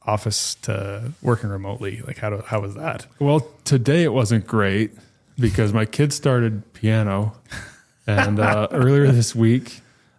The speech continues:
Speaker 2: I'm not gonna buy them a real piano, not until they, like, have proven that they're gonna practice and, you know, be dedicated.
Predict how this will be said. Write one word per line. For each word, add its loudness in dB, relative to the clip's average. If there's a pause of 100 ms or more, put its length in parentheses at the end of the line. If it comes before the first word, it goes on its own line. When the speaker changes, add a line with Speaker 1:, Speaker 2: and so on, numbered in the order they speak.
Speaker 2:
I'm 4
not 2
gonna -4
buy -2
them -6
a -8
real -6
piano, -10 (200)
not 0
until -4
they, -4
like, -8 (120)
have -2
proven 0
that -4
they're 0
gonna -2
practice -4
and, -6 (200)
you -2
know, -8 (260)
be 2
dedicated. 0